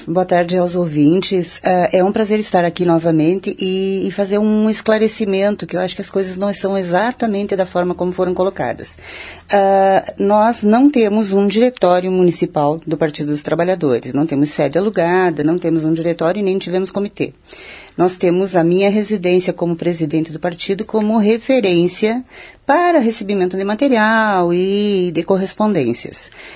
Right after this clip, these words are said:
O material estava em caixas dentro da nossa casa, não estava sendo distribuído na rua, e o que nós estávamos distribuindo, opa, o que nós estávamos distribuindo era um material já com uma tarja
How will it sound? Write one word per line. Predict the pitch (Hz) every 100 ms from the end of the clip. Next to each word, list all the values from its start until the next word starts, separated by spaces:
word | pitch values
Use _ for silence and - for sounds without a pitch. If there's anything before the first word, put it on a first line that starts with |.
| -
O | 185
material | 196 202 185 180
estava | - 170 165
em | 170
caixas | 190 180 180 - 277 262 -
dentro | 170 175 196 160
da | 160
nossa | 151 147 156
casa, | 160 156 190
não | 196
estava | 208 - 190
sendo | 180 165 160
distribuído | 160 - 160 160 170
na | 196
rua, | 190 175 185 254 285 - - -
e | 190
o | 220
que | 220
nós | 233 233 277
estávamos | 285 220 208 208 214
distribuindo, | 185 190 202 196 190 220 254
opa, | 226 - 247 - - - - -
o | -
que | 214
nós | 214 262
estávamos | 254 220 196 202 190
distribuindo | 202 220 214 226 262
era | 277
um | 262
material | 240 226 196 202
já | 214 202
com | 208 233
uma | 233 240 302
tarja | 311 208 190 208 202 254